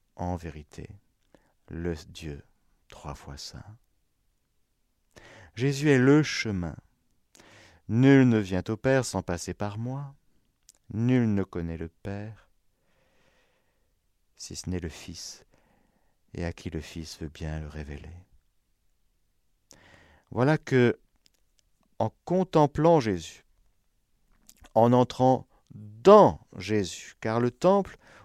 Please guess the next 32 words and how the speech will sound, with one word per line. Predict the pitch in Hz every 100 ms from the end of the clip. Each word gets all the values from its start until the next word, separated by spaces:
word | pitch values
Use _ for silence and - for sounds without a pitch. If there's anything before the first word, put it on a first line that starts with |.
| -
on | 113
peut | 139
rester | 123 120 - 131
à | 95
l'extérieur | 104 113 - 143 147 151
du | 143 151
temple, | - 190 190 - _ _ _ - _ -
il | 113
y | 120
a |
pl-, | - - -
il | 107
y |
a | 107
des, | 104 104 101 95 92 _ - - _ -
des | 104 107
étapes, | 123 165 175 - - - -
on | 101
ne | 110
peut | -
être | 135 113
complètement | - 135 127 117 113
à |
l'extérieur, | 101 98 - 135 151 175 139
on |
peut | 120
le | 117
regarder | 107 107 107 107 107
avec | 95 92
un | 95
regard | 101 98 95
touristique, | - 123 131 - 180 - -